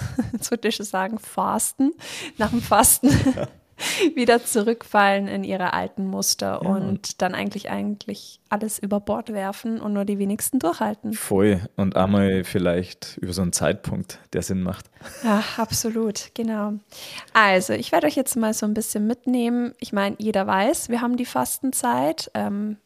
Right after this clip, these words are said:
Speaker 1: ist irgendwie so gang und gäbe. Und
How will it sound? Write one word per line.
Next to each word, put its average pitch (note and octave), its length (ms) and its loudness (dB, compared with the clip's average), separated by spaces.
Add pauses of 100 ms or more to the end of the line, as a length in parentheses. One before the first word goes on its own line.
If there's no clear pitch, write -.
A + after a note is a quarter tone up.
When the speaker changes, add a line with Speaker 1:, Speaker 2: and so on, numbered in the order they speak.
(160)
Speaker 1:
ist - 160 -4
irgendwie G3+ 240 -2
so G3 160 -4
gang G3 240 4
und G3+ 140 0
gäbe. A#3+ 400 2 (720)
Und G#3 1120 4